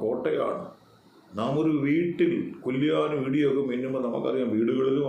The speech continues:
ആക്രമണം വരുന്നുണ്ട്. എന്നാൽ പോലും വീടിൻ്റെ ഉൾമുറിയിൽ സുരക്ഷിതമാണെന്നൊരു തോന്നൽ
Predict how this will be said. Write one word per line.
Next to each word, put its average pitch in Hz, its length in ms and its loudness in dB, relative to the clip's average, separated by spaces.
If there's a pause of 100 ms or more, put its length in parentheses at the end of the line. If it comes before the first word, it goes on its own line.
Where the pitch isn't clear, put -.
ആക്രമണം 135 440 -4
വരുന്നുണ്ട്. 113 300 2
എന്നാൽ 120 280 -2
പോലും 127 380 0
വീടിൻ്റെ 120 400 0
ഉൾമുറിയിൽ 120 460 0 (120)
സുരക്ഷിതമാണെന്നൊരു 123 1040 -2
തോന്നൽ 131 280 0